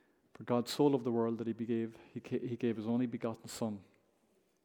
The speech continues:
that s-, whosoever believes in him should not perish, but have eternal life." This is, this is the message on the lips of every Christian. This is what we believe in.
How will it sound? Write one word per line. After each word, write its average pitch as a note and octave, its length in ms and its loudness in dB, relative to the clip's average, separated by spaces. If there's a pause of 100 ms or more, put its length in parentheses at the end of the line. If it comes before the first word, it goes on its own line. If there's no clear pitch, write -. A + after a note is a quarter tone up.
(680)
that A2+ 120 -4
s-, - 360 -10
whosoever B2+ 520 2
believes A#2+ 420 0
in B2 80 -6
him G#2 280 -8 (1300)
should A#2+ 200 -12
not A2+ 200 -4
perish, G#2+ 460 -6 (800)
but - 120 -6
have A2 240 -4
eternal G#2+ 560 -8 (400)
life." A#2 360 -6
This C#3 220 -4
is, - 240 -18 (640)
this C#3 140 0
is D#3 140 -2
the A#2+ 80 0
message A#2 360 0
on A2+ 120 -4
the A2 60 -4
lips - 280 -4
of - 100 -10
every - 160 -8
Christian. - 440 -12 (680)
This C#3 160 0
is - 160 0
what D3 140 0
we B2+ 80 0
believe A#2+ 340 2
in. G2+ 100 -6